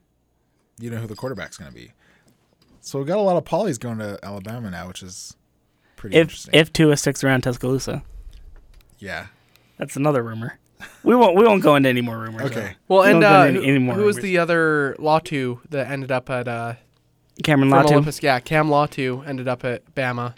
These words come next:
Speaker 2: The other, other
Speaker 1: Oh.
Speaker 2: Latu.
Speaker 3: Another, uh, B Y U <laughs> commit at one time.
Speaker 1: <laughs> Ugh. If they didn't, B Y U didn't suck so bad,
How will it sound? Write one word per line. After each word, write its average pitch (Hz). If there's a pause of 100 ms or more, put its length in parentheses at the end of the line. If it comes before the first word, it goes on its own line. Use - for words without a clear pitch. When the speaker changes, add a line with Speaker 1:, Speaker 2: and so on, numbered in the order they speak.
Speaker 2:
The 139
other, 143
other 143
Speaker 1:
Oh. 131
Speaker 2:
Latu. 131
Speaker 3:
Another, 185
uh, 147
B 147
Y 147
U 170
<laughs> -
commit 170
at 143
one 147
time. 139
Speaker 1:
<laughs> - (1400)
Ugh. 117 (280)
If -
they 175
didn't, 190
B 151
Y 190
U 180
didn't 147
suck 110
so 92
bad, 85